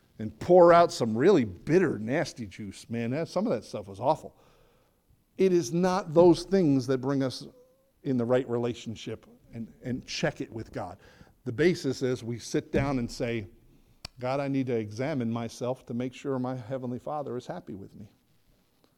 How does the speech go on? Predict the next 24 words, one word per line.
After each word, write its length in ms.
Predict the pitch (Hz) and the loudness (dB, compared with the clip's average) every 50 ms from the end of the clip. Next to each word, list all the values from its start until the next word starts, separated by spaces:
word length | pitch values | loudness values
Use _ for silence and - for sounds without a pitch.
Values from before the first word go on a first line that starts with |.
| _ _ _ _ _ _ _ _ _ _ _ _ _ _ _ _ _ _ _ _ _ _ _ | _ _ _ _ _ _ _ _ _ _ _ _ _ _ _ _ _ _ _ _ _ _ _
We 100 | - 113 | -10 -6
say 200 | 95 123 127 135 | -2 0 0 2
this 200 | 139 143 139 139 | 2 0 0 2
all 180 | 160 143 147 160 | 2 2 2 2
the 100 | 165 156 | 0 -2
time, 440 | - 165 160 143 120 107 104 98 95 | -2 -4 -6 -4 -4 -6 -6 -8 -8
uh, 280 | 98 104 107 104 - - - - - - - - | -8 -8 -8 -8 -10 -12 -12 -10 -10 -10 -10 -10
and 280 | 101 104 98 90 85 - - _ - - - - - - - _ _ _ | -12 -12 -12 -14 -16 -20 -20 _ -20 -20 -20 -18 -18 -18 -20 _ _ _
there's 220 | - 113 101 - | -8 -8 -8 -8
a 60 | 123 110 | -8 -10
standing 640 | - - - 127 123 131 127 127 127 123 120 113 | -10 -6 -2 0 0 2 2 2 2 2 2 2
joke 380 | 107 - 127 123 120 117 - - | 4 8 8 8 8 6 4 -2
with 140 | 110 107 | -2 0
a 40 | 104 | 2
lot 240 | 107 113 113 110 107 | 4 4 4 4 2
of, 200 | 110 107 98 104 | -2 -4 -4 -2
uh, 180 | 107 107 104 - - - _ - - - - - - - - - | -2 -2 -4 -6 -10 -20 _ -20 -20 -20 -20 -20 -20 -20 -20 -18
parents 400 | - - 127 123 120 117 110 - | -6 -4 -2 -2 -2 -2 -4 -6
of 120 | 117 98 - | -10 -12 -6
teenagers. 600 | - 127 123 123 120 110 104 101 104 110 104 - | -4 -2 0 0 0 -2 -4 -6 -8 -10 -8 -8
You 60 | 113 | -8
sit 260 | 107 - 143 135 131 - | -4 -2 -2 -2 0 0
down 300 | 143 139 143 139 131 120 | 2 2 4 4 4 2
and 180 | 110 110 104 | 0 -2 -6